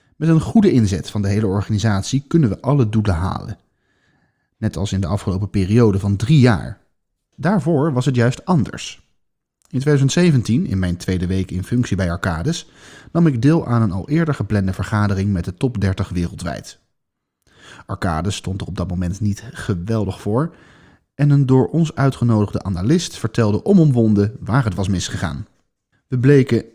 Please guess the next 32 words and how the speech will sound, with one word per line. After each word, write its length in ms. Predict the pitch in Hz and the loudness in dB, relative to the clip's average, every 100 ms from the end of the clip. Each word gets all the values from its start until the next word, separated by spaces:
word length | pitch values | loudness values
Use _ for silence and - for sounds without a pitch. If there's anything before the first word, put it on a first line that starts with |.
| _ | _
elf 260 | 185 170 - | 0 0 -2
kwartalen 560 | 120 - 143 120 107 | -4 0 0 0 0
achter 300 | 139 - 113 | -4 -6 -4
elkaar 460 | 110 - 98 117 - _ 156 | -4 -2 -2 -2 -6 _ 0
A 260 | 170 170 | 0 0
te 100 | - | -2
hebben 220 | 107 98 101 | 0 0 -2
gezegd 460 | 98 104 120 - | -4 -4 -6 -6
en 320 | 120 113 107 | -2 0 0
B 60 | 104 147 196 170 | 4 4 4 0
te 120 | - | -2
hebben 200 | 143 135 | 0 0
gedaan. 380 | 120 139 117 90 - _ _ _ _ _ _ _ _ _ _ | 0 0 0 -4 -12 _ _ _ _ _ _ _ _ _ _
Voor 220 | - 120 | -8 -2
een 140 | 113 | 0
beursgenoteerd 640 | 101 131 - 104 98 101 - | 4 4 4 -2 -2 -2 -4
bedrijf 400 | 90 113 135 - | -2 0 0 0
is 120 | 98 | -4
het 100 | 90 | -2
natuurlijk 540 | 92 - 98 85 95 | -6 -4 -4 -4 -4
dodelijk 400 | 101 104 90 87 | 0 0 -2 -4
om 140 | 104 - | -6 -4
elf 280 | 120 120 - | -2 -2 -4
kwartalen 500 | 104 104 92 95 98 | -6 -4 -4 -2 0
niet 200 | 131 92 | 0 0
waar 220 | 101 117 | 0 0
te 100 | 98 | -2
maken 400 | 92 92 117 101 - 90 | -2 -4 -4 -6 -10 -12
wat 180 | 101 135 | -6 -4
je 60 | 92 | -4
hebt 160 | 95 | -2
beloofd. 460 | 110 139 92 - | 0 0 -2 -6